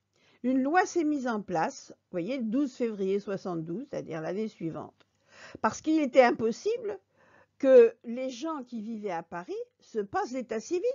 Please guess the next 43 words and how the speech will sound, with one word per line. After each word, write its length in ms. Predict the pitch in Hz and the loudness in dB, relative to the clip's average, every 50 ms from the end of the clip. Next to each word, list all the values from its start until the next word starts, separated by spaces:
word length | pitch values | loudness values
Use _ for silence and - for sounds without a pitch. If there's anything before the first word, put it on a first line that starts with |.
| 466 320 | -4 -8
C-, 220 | - - - - - | -10 -12 -20 -20 -20
c'est 200 | _ - - 220 | _ -14 -12 -10
pas 140 | 180 - 196 | -6 -4 -4
possible. 440 | 214 285 339 - - 466 480 - 220 | -4 -4 -6 -6 -6 -6 -6 -6 -6
On, 240 | 190 180 - 285 - | -6 -4 -4 -6 -6
on, 200 | - 208 202 190 - _ _ _ - - _ _ _ | -6 -8 -8 -8 -10 _ _ _ -20 -20 _ _ _
on 80 | 185 185 | -4 -4
ne 40 | |
peut 260 | 185 - 269 277 254 262 | 0 2 2 2 2 4
pas, 240 | - 453 427 330 | 6 8 8 8
on 60 | 262 254 | 8 4
ne 60 | - | 0
peut 140 | - 233 202 | -4 -8 -6
pas 160 | - 202 190 | -4 -4 -6
se 120 | - - | -6 -4
marier, 440 | 190 175 - - 196 226 285 330 359 381 392 440 453 403 | -6 -6 -6 -4 -4 -4 -2 0 0 0 0 0 0 0
on 100 | 311 269 | -2 -4
ne 60 | 254 | -4
peut 220 | - - 226 214 190 | -4 -2 -2 -2 -2
pas 240 | - 220 202 180 185 | 0 0 2 2 2
établir 580 | 185 - 220 185 175 185 196 185 196 196 190 | 0 0 -4 -4 -4 -6 -6 -6 -6 -6 -6
des, 400 | 175 175 175 170 165 160 160 160 - - - - - - - | -6 -4 -2 -2 0 0 0 -2 -4 -12 -20 -20 -20 -20 -18
des 460 | - - 185 175 170 170 170 170 175 | -6 -2 0 2 2 2 0 0 -2
accords 320 | 175 170 - - 170 151 - | -4 -4 -2 -2 -4 -2 -2
commerciaux, 680 | - 180 160 151 151 160 - - - - 277 320 349 370 381 415 415 415 415 392 | -4 -4 -4 -4 -8 -10 -12 -16 -6 -4 -4 -2 -2 -2 -2 -2 -2 -2 -2 -2
on 120 | 339 269 254 | -2 -2 -4
ne 60 | 240 | -4
peut 240 | 190 - 220 208 196 | -6 -2 -2 -2 -2
pas 240 | - _ 226 208 190 | -2 _ -2 -2 -2
faire 300 | - - 220 196 202 156 | -2 -4 -4 -4 -4 -2
d'actes 320 | 165 185 175 180 - - | -2 -2 -2 -2 -4 -6
notariés 580 | 180 165 170 165 160 - 170 156 170 226 311 427 466 381 | -4 -4 -4 -6 -6 -6 -6 -6 -6 -4 -4 -4 -4 -4
si 100 | - 262 | -6 -6
on 60 | 202 | -4
n'a 140 | 175 175 - | -4 -4 -2
pas 140 | 202 311 311 | -2 -2 -2
d'état 260 | 254 240 - - 175 | -2 -4 -4 -6 -6
civil. 460 | - - 320 339 349 381 349 240 208 - _ _ _ _ _ _ _ _ _ _ - - - - - - _ | -6 -6 -8 -4 -4 -4 -4 -4 -6 -14 _ _ _ _ _ _ _ _ _ _ -20 -20 -20 -20 -20 -10 _
Donc, 300 | 202 294 359 427 381 381 | 0 2 2 2 4 4
il 120 | 370 381 339 | 4 6 6
a 140 | 302 285 | 6 4
fallu 340 | 277 - - 277 269 277 370 403 381 - | 2 0 0 0 2 4 4 2 2 0
tenter 380 | 330 269 254 240 - 359 370 | -2 -2 -2 -2 0 0 2